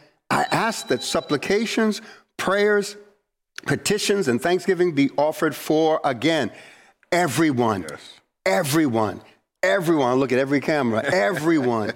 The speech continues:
Speaker 2: <laughs>
Speaker 1: Everyone. Everyone. That's where you start your prayers.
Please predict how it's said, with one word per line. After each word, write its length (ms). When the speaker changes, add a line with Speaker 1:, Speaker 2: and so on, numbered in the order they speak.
Speaker 2:
<laughs> 160
Speaker 1:
Everyone. 760
Everyone. 720
That's 260
where 120
you 120
start 320
your 100
prayers. 560